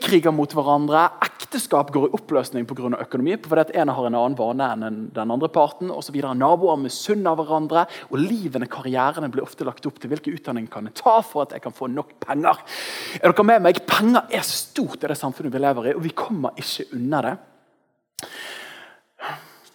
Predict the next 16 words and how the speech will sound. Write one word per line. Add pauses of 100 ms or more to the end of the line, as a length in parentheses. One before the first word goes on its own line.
(160)
Og
jeg
tror
at
det
alltid
kommer
til
å
være
sånn, (420)
om
vi
liker
det (300)
eller